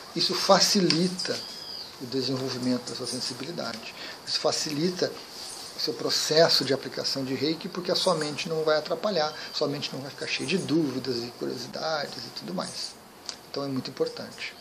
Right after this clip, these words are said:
Recomenda-se que você siga os pontos de aplicação e,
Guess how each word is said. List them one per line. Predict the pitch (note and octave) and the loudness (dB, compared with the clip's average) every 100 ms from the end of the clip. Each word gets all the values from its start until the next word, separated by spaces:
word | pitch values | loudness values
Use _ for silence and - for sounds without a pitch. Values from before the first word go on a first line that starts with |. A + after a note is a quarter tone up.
| - - - - - - - - - - - - - | -16 -16 -14 -16 -14 -10 -8 -8 -10 -12 -16 -8 6
Recomenda-se | A#3+ D4+ A#3+ A#3+ A#3+ B3 A#3 - - - | 10 12 12 12 12 6 2 -4 -14 0
que | D#3+ B2+ - - - - - | 4 4 0 -12 -18 -20 -10
você | - - | -4 -2
siga | - G3+ A#3 | 0 2 4
os | C4 | 2
pontos | - F#3+ F3+ F3+ | 2 2 2 0
de | D3+ | -2
aplicação | - C#3 - - C#4+ - - - - - - - - - - - - - - - - - | -2 -6 -2 2 2 0 -14 -16 -18 -20 -20 -20 -20 -20 -20 -20 -16 -10 -8 -8 -8 4
e, | C4 C#4 - | 6 8 6